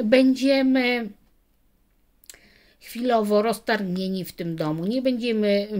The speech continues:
mogli podjąć jakiejś decyzji poważnej. E, będziemy, mm, moi drodzy,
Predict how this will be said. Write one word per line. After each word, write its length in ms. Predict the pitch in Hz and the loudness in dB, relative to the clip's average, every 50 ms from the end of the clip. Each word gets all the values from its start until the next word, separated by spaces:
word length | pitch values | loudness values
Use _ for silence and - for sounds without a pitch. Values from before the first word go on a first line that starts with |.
| 185 185 190 | -4 -4 -2
mogli 520 | 190 196 196 214 220 220 208 202 196 196 165 | -2 -2 0 -2 -2 -2 -4 -4 -4 -6 -6
podjąć 680 | - - - 170 185 202 208 196 196 185 180 170 - | -8 -10 -8 -4 -2 -2 0 -2 -2 -4 -4 -4 -6
jakiejś 360 | 185 170 170 185 160 156 156 | -6 -8 -6 -8 -8 -8 -8
decyzji 760 | 165 175 214 220 208 214 - - 196 185 175 160 160 165 170 | -6 -2 -2 -2 -2 -4 -8 -8 -8 -6 -8 -8 -8 -10 -10
poważnej. 1040 | 165 - 165 160 151 151 151 151 147 147 147 151 139 147 143 139 139 143 143 139 151 - - - - - - - - - - _ - | -10 -8 -8 -8 -4 -4 -4 -4 -4 -6 -8 -10 -8 -6 -6 -4 -4 -4 -6 -8 -10 -12 -18 -20 -20 -20 -20 -20 -20 -20 -20 _ -14
E, 60 | 175 151 147 147 147 147 151 147 147 147 143 143 143 | -10 -8 -6 -6 -6 -6 -4 -4 -4 -4 -4 -6 -6
będziemy, 1200 | 151 156 156 160 175 220 247 262 254 233 208 202 196 202 214 214 208 202 196 190 190 185 185 190 208 202 | -8 -8 -8 -4 -2 -2 0 0 0 -2 0 0 2 2 2 0 0 0 0 0 0 0 -2 -4 -6 -6
mm, 460 | 202 160 156 156 156 156 151 151 151 151 | -6 -4 -4 -2 -2 -2 -2 -2 -4 -4
moi 320 | 165 180 196 208 196 180 | -2 -2 -2 -2 -2 -4
drodzy, 680 | 170 170 165 160 165 165 160 170 165 165 160 160 160 160 | -4 -4 -4 -4 -4 -4 -6 -6 -4 -2 -2 -2 -4 -6